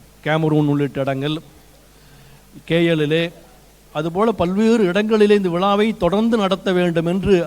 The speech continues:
ஆரம்பித்தார். அப்பொழுதெல்லாம் வந்து அஞ்சு ஆறு நாள் இங்கே வந்திருப்பது எங்களுக்கு ஓய்வுடையதாக இருக்கும். அங்கே இருந்தால் எங்களுக்கு சுற்றிக்கிட்டே இருக்கணும்,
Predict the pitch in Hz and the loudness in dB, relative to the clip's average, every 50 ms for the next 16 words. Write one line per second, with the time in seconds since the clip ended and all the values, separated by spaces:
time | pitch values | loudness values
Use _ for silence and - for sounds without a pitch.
0 | 147 156 175 175 170 165 156 - - 160 147 139 - - - - - - - - | 0 -2 0 0 -2 -2 -4 -4 -4 -4 -4 -4 -6 -12 -20 -20 -20 -20 -20 -20
1 | - - - - - - - - - - - - - - 143 147 175 165 156 165 | -20 -20 -20 -20 -20 -20 -20 -20 -20 -20 -20 -18 -14 -12 -10 -6 -4 -2 -2 -2
2 | 165 180 190 185 175 170 175 175 185 185 170 165 165 156 170 156 160 165 160 156 | -2 -2 -2 -2 -2 -2 0 0 2 2 2 2 2 0 0 2 2 2 0 0
3 | 170 180 185 185 190 175 165 170 160 175 180 185 180 185 156 - 190 190 190 175 | 0 0 0 0 0 0 0 -2 -2 0 0 0 -2 -2 -2 -4 -4 -4 -2 -2
4 | 175 170 165 - 165 160 139 - - - - - - - - - 139 165 208 254 | -4 -4 -4 -4 -4 -6 -6 -6 -10 -16 -20 -20 -20 -20 -10 -2 2 4 6 6
5 | 254 233 220 208 202 185 180 175 175 180 180 156 151 147 147 - - - - - | 4 4 2 0 0 0 0 0 0 0 0 -2 -4 -4 -6 -8 -12 -20 -20 -20
6 | - - - - 123 131 143 151 151 165 175 190 180 175 170 160 - - 151 - | -20 -20 -20 -14 -10 -6 -4 -4 -4 -2 -2 -4 -2 -4 -4 -6 -6 -8 -8 -6
7 | 180 170 165 185 175 160 156 139 156 156 156 170 220 | -6 -6 -2 -2 -2 -2 -2 -2 -2 -2 -2 -2 -4